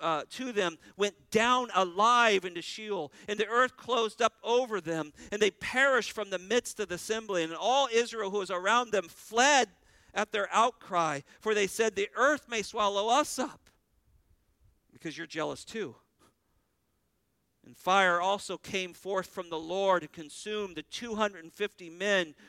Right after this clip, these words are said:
who were offering an incense. You forgot about those guys, didn't you?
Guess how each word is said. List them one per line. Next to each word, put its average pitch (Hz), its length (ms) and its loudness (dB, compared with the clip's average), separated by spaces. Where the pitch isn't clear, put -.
who 202 100 0
were 180 160 0
offering 190 500 -2
an 170 100 -8
incense. 196 420 -8
You 151 60 -8
forgot 233 340 2
about 175 200 2
those 208 200 -8
guys, 143 240 -2
didn't 180 200 -6
you? 120 160 -12